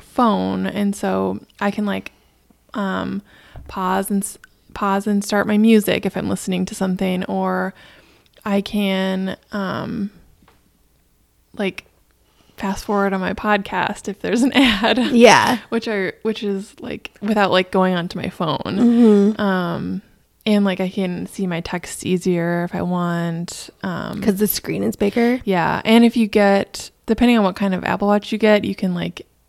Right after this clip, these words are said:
Speaker 1: take just your watch and headphone and, like, wireless headphones instead of, like, having to take your phone on, like, a run or something.
Speaker 2: Oh.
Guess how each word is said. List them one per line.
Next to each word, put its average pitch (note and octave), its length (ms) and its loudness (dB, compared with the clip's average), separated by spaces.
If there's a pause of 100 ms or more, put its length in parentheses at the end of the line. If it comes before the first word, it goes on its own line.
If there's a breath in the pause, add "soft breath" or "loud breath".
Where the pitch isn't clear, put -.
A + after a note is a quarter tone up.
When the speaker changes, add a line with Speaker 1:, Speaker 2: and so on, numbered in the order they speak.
(160)
Speaker 1:
take - 400 -4
just F#3+ 200 -4
your E3+ 140 -4
watch D#3+ 580 -2 (420 soft breath)
and E3+ 680 -4
headphone G#3 600 0
and, F#3+ 140 -2
like, F3 180 -4
wireless F3 420 -4
headphones F#3+ 760 -4
instead E3 320 -10
of, E3 60 -10
like, F3 160 -10
having - 260 -10
to - 80 -20
take F3+ 160 -12
your E3+ 100 -12
phone F3 220 -12
on, E3 120 -8
like, F3+ 140 -10
a F3 80 -10
run E3+ 240 -8
or F#3+ 80 -8
something. G3+ 500 -8
Speaker 2:
Oh. A#3 460 -10